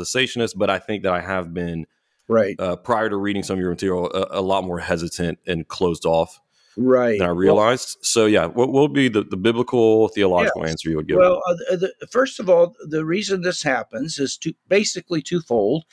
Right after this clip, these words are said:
Speaker 2: First, we're, we've been, we've absorbed naturalism without knowing it. But secondly, we're, we are embarrassed to share with each other when we've seen something happen.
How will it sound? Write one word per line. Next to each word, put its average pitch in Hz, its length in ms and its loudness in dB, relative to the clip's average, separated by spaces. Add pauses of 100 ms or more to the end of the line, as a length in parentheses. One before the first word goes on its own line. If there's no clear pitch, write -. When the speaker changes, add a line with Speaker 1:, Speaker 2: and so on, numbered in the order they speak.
(320)
Speaker 2:
First, 196 400 4
we're, 165 280 0
we've 165 260 -2
been, 151 360 2
we've 143 180 2
absorbed 165 480 0
naturalism 156 800 2
without 139 360 2
knowing 107 320 -2
it. 160 200 -6 (520)
But 180 120 2
secondly, 202 840 -2 (360)
we're, 214 360 6 (100)
we 214 200 0
are 185 140 4
embarrassed 170 1120 0
to 165 100 -6
share 220 340 2
with 226 200 -4
each 147 220 -8
other 120 260 0
when 160 260 -2
we've 170 160 -2
seen 180 260 -4
something 175 320 -2
happen. 226 480 -6